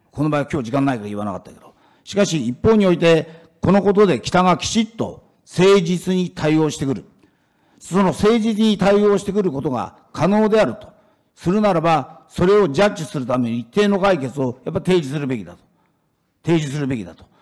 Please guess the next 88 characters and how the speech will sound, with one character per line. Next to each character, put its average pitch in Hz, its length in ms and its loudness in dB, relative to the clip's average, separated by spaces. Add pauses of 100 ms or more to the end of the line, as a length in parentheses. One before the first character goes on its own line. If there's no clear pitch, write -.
(220)
そ 180 160 -4
し - 80 -6
て 214 120 0
そ 214 160 0
れ 208 80 4
を 170 100 2
ジ 123 140 0
ャ 220 80 4
ッ 214 80 -6
ジ 160 80 -10
す 151 120 -8
る 123 80 -2
ボ 113 140 -2
ー 165 80 4
ド 165 100 4
メ 165 120 4
ン 147 100 0
バ 113 140 -4
ー - 20 -2
を 110 300 -6 (440)
作 - 220 -2
る 151 60 -2
べ 123 100 -2
き 87 80 -14
だ - 120 -20
と。 - 100 -20 (640)
ま 165 120 0
あ、 143 40 2
具 113 120 -6
体 147 200 4
的 156 120 -2
に 185 100 2
は 127 180 2
西 117 260 -4
岡 143 180 0
さ 135 120 -4
ん 143 40 0
や 147 80 0
荒 151 120 -2
木 - 60 -12
さ 127 120 -8
ん 117 120 -4
を 127 340 -4
同 139 180 0
行 170 200 2
さ 160 120 -4
せ 143 160 -6
る 123 60 -4
べ 147 160 -2
き 208 100 2
に、 202 140 4
別 156 260 -4
に 196 240 0 (280)
金 226 200 2
正 262 80 2
恩 254 160 2
さ 156 140 0
ん 139 60 -2
と 139 80 -6
の 120 100 -4
会 180 240 -2
談 196 160 2
に 165 80 0
同 170 200 0
席 175 120 -6
し 175 100 -4
ろ 175 100 0
と 110 40 -4
は 107 80 -4
言 98 40 -10
っ - 20 -20
て 165 100 -2
ま 165 100 0
せ 151 120 0
ん 123 60 0
か 87 100 -12
ら、 - 140 -20 (480)
同 208 300 2
行 208 220 2
さ 151 160 0
せ 139 120 -2
る。 107 100 -8 (640)
こ - 120 -2
れ 226 80 4
が 247 100 4
で 170 100 2
す 120 120 -8
ね、 101 280 -8